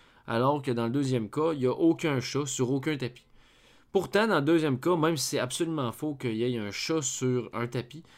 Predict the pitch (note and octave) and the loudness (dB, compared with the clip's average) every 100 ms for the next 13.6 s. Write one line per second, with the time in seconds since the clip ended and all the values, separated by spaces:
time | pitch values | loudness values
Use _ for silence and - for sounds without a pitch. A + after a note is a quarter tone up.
0 | - - B2+ C3+ E3 - A#2+ C3 G3+ D3 | -20 -4 -2 0 -2 -6 -4 2 2 4
1 | A#2 G2+ C3+ B2 - _ _ _ _ _ | 0 0 -6 -8 -12 _ _ _ _ _
2 | _ _ _ _ _ _ _ - - _ | _ _ _ _ _ _ _ -20 -20 _
3 | - A#2+ D#3 B2+ C#3 C#3+ B2+ C3+ B2+ A2+ | -6 0 2 2 0 -2 -4 0 0 0
4 | G#2+ C#3+ C#3 - - A2+ G#2+ G#2 G2+ G#2+ | -2 -6 -8 -12 -6 -4 -4 -4 -6 -10
5 | G#2 - - A#2 - G#2+ - C#3 C3 G#2 | -12 -12 -10 -8 -8 -12 -10 -12 -10 -10
6 | A2+ B2 A2 - C3 A2+ G#2+ G#2 G#2 G#2 | -8 -8 -10 -14 -12 -10 -10 -12 -12 -14
7 | A2+ - G#2+ A#2+ A2+ A#2 A#2 G#2 G#2+ G#2+ | -14 -12 -10 -8 -6 -6 -6 -6 -6 -8
8 | G#2 B2+ B2+ A#2 - C3 - - - - | -8 -10 -10 -10 -12 -14 -20 -20 -20 -20
9 | - _ - C3+ C3 - F3 F3+ B2 C3 | -20 _ 2 2 2 4 4 4 0 0
10 | C#3+ E3+ G3+ C3 C3 F#3 D3+ A#2 E3+ F3 | 2 2 2 0 2 4 4 2 0 -2
11 | C3+ B2 - D#3 D#3+ D#3 - F#3 - - | -2 -4 -4 0 0 0 -4 -6 -4 -4
12 | C3+ C3+ E3+ G3 _ _ C3+ C#3 C#3+ C#3 | 0 0 -2 -6 _ _ 0 4 4 4
13 | C3 B2 A#2 A2+ A2 | 2 2 0 -2 -4